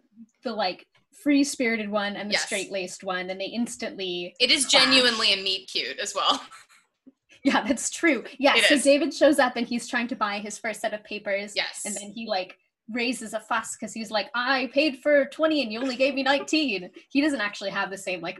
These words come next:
Speaker 1: ridiculous bad New York accent as everyone else, I guess, because he's upper class, but
Speaker 2: Yeah, that's right.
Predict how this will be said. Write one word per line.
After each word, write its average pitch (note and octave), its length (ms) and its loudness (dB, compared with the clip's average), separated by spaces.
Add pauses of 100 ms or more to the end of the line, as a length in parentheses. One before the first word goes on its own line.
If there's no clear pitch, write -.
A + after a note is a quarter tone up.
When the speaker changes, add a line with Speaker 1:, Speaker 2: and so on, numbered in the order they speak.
Speaker 1:
ridiculous G3 680 -8
bad F3 240 -2
New F#3 80 -8
York F3+ 180 -6
accent F3 360 -10
as F#3+ 120 -10
everyone F3+ 260 -8
else, E3+ 200 -8
I F#3+ 60 -6
guess, E3+ 200 -6
because F#3+ 240 -14
he's F#3+ 180 -12
upper F3+ 240 -8
class, - 440 -12
but F3 180 -6 (220)
Speaker 2:
Yeah, F#3+ 220 2
that's F#3 200 -6
right. E3 220 -6